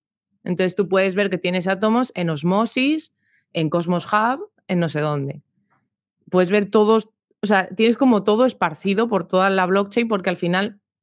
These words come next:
la blockchain de Cosmos, lo guay que tiene es que todas las que hay son comunicables. Entonces tú puedes tener eso esparcido por todos los lados porque te mola más este proyecto, lo que sea, sin tener que tener ocho mil monedas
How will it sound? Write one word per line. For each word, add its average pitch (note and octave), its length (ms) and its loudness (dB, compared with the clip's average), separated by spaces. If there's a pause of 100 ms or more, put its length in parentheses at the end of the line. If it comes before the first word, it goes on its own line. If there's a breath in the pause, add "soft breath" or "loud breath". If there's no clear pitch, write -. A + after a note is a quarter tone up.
la F3 160 0
blockchain F#3+ 400 0
de G3 100 0
Cosmos, G#3 320 0
lo F3+ 120 2
guay E3 200 0
que F#3 120 -2
tiene G#3+ 480 0
es F#3+ 100 -8
que G#3 300 -4 (140)
todas G#3 300 2
las G#3 180 0
que G#3+ 140 0
hay A3+ 220 -2 (240)
son G#3+ 240 -4
comunicables. G3 720 -2
Entonces F#3+ 240 -2
tú G3+ 100 -2
puedes G3+ 160 -2
tener G3+ 240 0
eso F#3+ 360 -4 (340 loud breath)
esparcido F#3+ 500 0
por G3+ 140 -2
todos G#3 160 2
los G#3 120 4
lados B3 380 0 (300)
porque G3+ 260 -2
te F#3 120 -2
mola F#3+ 200 2
más G3 180 -2
este G3 200 -4
proyecto, G3 440 0
lo A3 120 0
que F3 80 -2
sea, G#3+ 380 -2
sin F#3+ 240 -4
tener F#3 200 0
que G#3 80 0
tener F#3+ 320 0
ocho F#3 220 -4
mil E3+ 140 0
monedas E3 560 -2